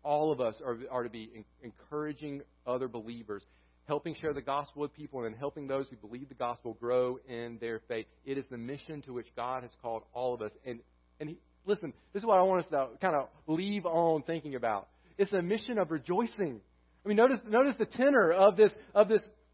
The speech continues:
passage. Even though Paul's suffering, even though Thessalonians, Thessalonians are suffering, they're rejoicing. He's filled with joy, rejoicing in the faithfulness of disciples, regardless of our circumstances. Rejoicing by giving thanks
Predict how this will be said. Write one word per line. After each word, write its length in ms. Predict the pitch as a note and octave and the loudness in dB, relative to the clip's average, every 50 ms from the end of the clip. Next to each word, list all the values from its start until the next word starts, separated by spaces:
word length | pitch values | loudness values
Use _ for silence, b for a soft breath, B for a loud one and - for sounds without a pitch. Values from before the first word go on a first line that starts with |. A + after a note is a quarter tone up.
| _ _ _ | _ _ _
passage. 400 | - A3 A#3 B3+ C4+ B3 A3 G3+ | -2 0 2 2 2 2 0 0
Even 180 | F3+ B3 C4 D4+ | 0 0 6 8
though 100 | C#4 B3 | 8 8
Paul's 360 | - A3+ A#3+ B3 B3+ B3 A#3 - | 8 6 6 6 6 6 4 4
suffering, 380 | B3 B3 C4 B3+ - C4 A#3+ A#3+ | 4 4 4 4 4 0 0 2
even 160 | C4 C4 B3+ | 4 6 6
though 60 | A#3 A3+ | 6 6
Thessalonians, 640 | B3+ B3 A#3 - A#3+ B3 B3+ B3 B3 A#3+ A#3 A3 G#3 G#3+ G3 G#3 G3 - - - - _ | 4 2 2 2 2 2 2 2 2 0 0 -2 -2 -2 -4 -4 -4 -6 -12 -20 -10 _
Thessalonians 460 | - A#3 A3 - A#3+ A#3 B3 A#3+ A#3 | -2 -2 0 2 0 0 0 0 -2
are 60 | G3+ G#3 | -4 -2
suffering, 220 | - A#3+ A#3 A#3 | -2 -2 2 6
they're 120 | C4+ D4+ | 6 6
rejoicing. 840 | B3 B3 G#3 D#3+ - A3 B3 C#4+ D4+ C#4 - - C4+ B3+ A3 F#3 - b b b b b b b | 6 4 -2 -2 2 6 6 6 6 4 2 -2 -2 0 0 -2 -2 b b b b b b b
He's 160 | - D4 - - - - | 2 2 2 0 -4 -4
filled 360 | A3+ B3 C4+ C#4+ D4 D4 C#4 A3+ | 0 4 6 6 8 6 6 2
with 160 | A#3 A#3 E3 C#3+ | 0 -2 -4 -4
joy, 460 | - F#3+ C4+ C#4 C#4+ C#4 B3+ G3 E3+ B B B | -4 0 2 4 6 6 4 4 0 B B B
rejoicing 580 | F#3+ G#3 - - A#3 C4+ D4 D4 - - C#4 B3+ | -4 -4 0 2 4 4 6 4 4 2 -2 0
in 60 | A#3 | 0
the 80 | A3 G3+ - | 0 0 2
faithfulness 460 | B3 B3 C#4 C4 - B3+ A#3+ A#3+ A#3 | 2 2 2 0 -2 -2 -2 0 0
of 120 | - A3+ A3 | -2 -2 -2
disciples, 520 | A3 - - A#3 A#3 B3 A3+ A3 G3+ E3 | -4 -2 2 2 2 2 2 2 0 0
regardless 580 | F#3 F#3+ E3 E3+ G#3+ G#3+ A3+ B3+ B3 B3 A#3+ - | 0 0 2 4 4 6 6 6 4 0 -2 -2
of 140 | A#3+ A#3 A3+ | -2 0 2
our 100 | A3 G#3+ | 2 2
circumstances. 720 | - - G#3 G#3 G3+ F#3+ E3 - - D#3 C#3 C3 - - - B B B B | 2 0 -2 -2 -2 -2 -6 -6 -6 -8 -8 -8 -10 -14 -14 B B B B
Rejoicing 680 | - A3+ F3+ - G3+ A#3+ B3 C#4+ C#4 - C4+ C#4 B3 | -2 -2 -2 0 2 4 4 4 2 0 -2 0 2
by 140 | A3+ G#3+ G3+ | 4 4 4
giving 320 | G3 G3 A#3 G#3 G#3+ G3+ - | 2 0 -2 -2 -2 -2 -2
thanks 300 | - A#3+ B3 B3+ B3 - | 0 0 0 0 0 -4